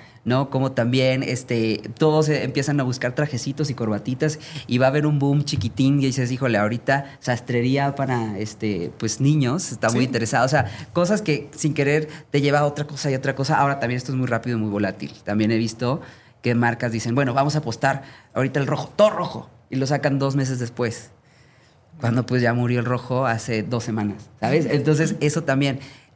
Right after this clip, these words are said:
Speaker 1: no jugar a lo viral, tampoco desconocer el mercado, pero también como que adentrarte en esto.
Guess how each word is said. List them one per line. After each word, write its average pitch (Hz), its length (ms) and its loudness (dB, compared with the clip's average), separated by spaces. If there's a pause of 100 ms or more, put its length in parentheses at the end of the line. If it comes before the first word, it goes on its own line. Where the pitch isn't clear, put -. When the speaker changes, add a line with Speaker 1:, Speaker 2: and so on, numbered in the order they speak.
(220)
Speaker 1:
no 156 160 4
jugar 160 460 2
a 127 80 -2
lo 113 160 -2
viral, 110 480 2
tampoco 120 680 -2
desconocer 110 600 -2
el 110 100 0
mercado, 127 600 0
pero 113 200 -4
también 110 380 0
como 113 260 -4
que 113 80 -6
adentrarte 98 640 -4 (180)
en 98 160 -14
esto. - 300 -10